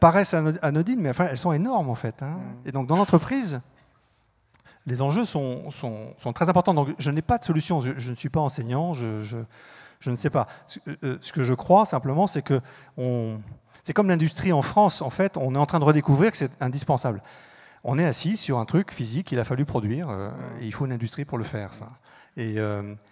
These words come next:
Speaker 1: et on, on, on pense beaucoup digital, mais même le digital, il faut des, pour fabriquer les ordinateurs, il faut des industries, hein.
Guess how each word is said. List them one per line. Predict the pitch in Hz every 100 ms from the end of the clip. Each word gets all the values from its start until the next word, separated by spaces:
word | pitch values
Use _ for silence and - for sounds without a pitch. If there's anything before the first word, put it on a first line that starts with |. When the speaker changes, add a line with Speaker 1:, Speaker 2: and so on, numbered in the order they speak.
| _ -
Speaker 1:
et | 123
on, | 110 113 -
on, | 127 113 113 - 147 -
on | 147
pense | 120 165 165
beaucoup | 135 151 170
digital, | 127 120 123 185 254
mais | 185 131
même | 156 240 190 139
le | 131
digital, | 131 123 123 220
il | 247
faut | -
des, | 143 143 151
pour | 151
fabriquer | 123 160 147 143
les | 151
ordinateurs, | 123 110 104 -
il | -
faut | 156
des | 139
industries, | 147 160 269 165
hein. | 190